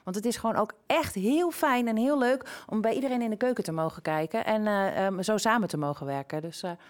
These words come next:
ja, het is ook echt feest.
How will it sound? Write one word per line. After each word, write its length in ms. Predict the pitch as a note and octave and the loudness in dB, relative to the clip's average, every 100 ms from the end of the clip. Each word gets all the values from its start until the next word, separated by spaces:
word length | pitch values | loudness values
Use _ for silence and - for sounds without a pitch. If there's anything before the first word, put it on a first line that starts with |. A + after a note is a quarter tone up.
| _ | _
ja, 180 | G3 - _ _ _ _ _ _ | -8 -8 _ _ _ _ _ _
het 140 | E3 G#3 | -8 -6
is 80 | - _ | -8 _
ook 160 | A3+ - | -2 2
echt 260 | - - | -2 -2
feest. 480 | - C#3 C3+ - - | -6 -6 -8 -12 -16